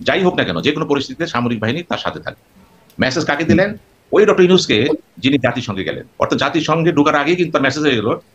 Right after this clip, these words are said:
যে বাংলাদেশ সামরিক বাহিনী তার সাথে আছে এবং সংস্কারের জন্য তিনি স্বীকৃত। এই মেসেজটা কিন্তু খুবই গুরুত্বপূর্ণ মেসেজ ছিল তার অবস্থানের কারণে।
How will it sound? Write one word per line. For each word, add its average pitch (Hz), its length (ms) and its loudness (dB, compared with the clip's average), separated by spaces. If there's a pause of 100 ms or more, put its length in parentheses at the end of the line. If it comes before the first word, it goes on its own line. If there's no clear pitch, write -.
যে 107 60 2
বাংলাদেশ 143 380 0
সামরিক 143 260 0
বাহিনী 131 180 -6
তার - 80 -4
সাথে 127 240 -2
আছে 165 260 -2 (240)
এবং 139 180 0
সংস্কারের 135 380 -2
জন্য 139 280 -6 (180)
তিনি 117 140 2
স্বীকৃত। - 340 -2 (680)
এই 156 160 4
মেসেজটা 160 340 0
কিন্তু 147 180 -6
খুবই 180 180 0
গুরুত্বপূর্ণ 165 280 0
মেসেজ 131 180 0
ছিল 110 220 0 (400)
তার 113 200 0
অবস্থানের 113 380 0
কারণে। - 220 -6